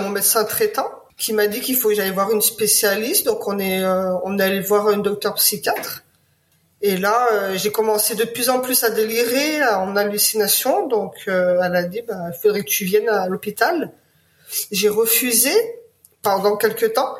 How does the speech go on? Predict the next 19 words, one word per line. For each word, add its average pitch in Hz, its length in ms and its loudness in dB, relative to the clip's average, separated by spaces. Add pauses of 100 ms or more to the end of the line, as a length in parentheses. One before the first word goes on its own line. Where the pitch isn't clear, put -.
(440)
Et 311 80 4
après, 208 320 2
j'ai 240 200 2
dit, « 196 160 0
Ben, 202 220 2
je 202 120 0
vais 208 60 6
aller 220 100 2
me 233 120 0
reposer. » 226 540 2 (320)
Et, 170 160 -6
euh, 170 60 -8 (520)
et 208 120 -2
on 190 80 0
m'a 190 140 2
emmenée, 208 440 2
euh, 185 240 0 (640)
à 202 60 -4
l'hôpital. 202 420 -2